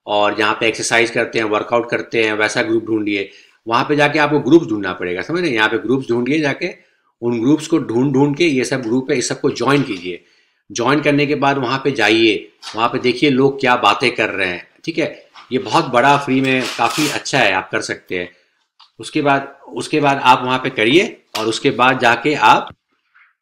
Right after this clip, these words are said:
अगर वहाँ पे देखिए लोग क्या बातें कर रहे हैं,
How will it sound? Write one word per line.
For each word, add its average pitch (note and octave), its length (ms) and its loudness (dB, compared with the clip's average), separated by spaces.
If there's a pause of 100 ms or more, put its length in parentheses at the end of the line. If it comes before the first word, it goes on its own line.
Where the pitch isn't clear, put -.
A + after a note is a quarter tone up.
(580)
अगर A2 180 -2
वहाँ A#2 220 2
पे C3 120 -2
देखिए A#2 300 2
लोग C#3+ 260 6
क्या A#2+ 160 2
बातें G2+ 300 0
कर C3 160 0
रहे C#3 160 0
हैं, - 160 -8